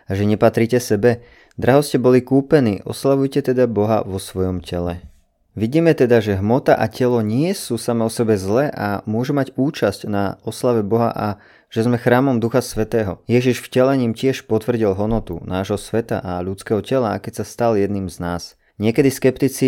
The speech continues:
uvádzajú, že kresťanské myšlienky sú pohanské,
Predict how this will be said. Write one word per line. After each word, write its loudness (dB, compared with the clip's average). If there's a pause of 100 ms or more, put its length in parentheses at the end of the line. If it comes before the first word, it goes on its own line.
(100)
uvádzajú, 2
že -2
kresťanské -2
myšlienky -2
sú -6
pohanské, -4